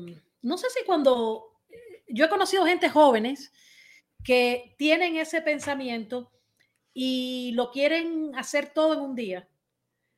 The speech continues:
Quieren, eh, como que, como que no hay un mañana y, y,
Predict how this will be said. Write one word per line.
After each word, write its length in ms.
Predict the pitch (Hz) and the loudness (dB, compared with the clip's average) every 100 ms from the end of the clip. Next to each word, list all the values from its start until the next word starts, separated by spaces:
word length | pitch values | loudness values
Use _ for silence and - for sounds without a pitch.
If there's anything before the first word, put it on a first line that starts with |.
| _ _ _ - 208 - | _ _ _ -20 -20 -6
Quieren, 880 | 262 269 302 294 277 262 247 233 220 | 2 4 2 0 -6 -8 -8 -10 -12
eh, 380 | 233 226 247 254 _ _ _ _ _ _ - | -12 -12 -14 -20 _ _ _ _ _ _ -4
como 220 | 277 269 | -4 -2
que, 440 | 269 254 254 - _ | 0 2 0 -4 _
como 160 | 269 269 | -8 -2
que 100 | 269 | 0
no 80 | 294 | 2
hay 120 | 359 | 2
un 140 | 370 | 0
mañana 800 | 339 302 262 262 262 214 202 208 - | -4 -4 -4 -4 -4 -4 -6 -12 -14
y, 280 | 269 269 269 | -12 -12 -12
y, 260 | 262 262 | -12 -12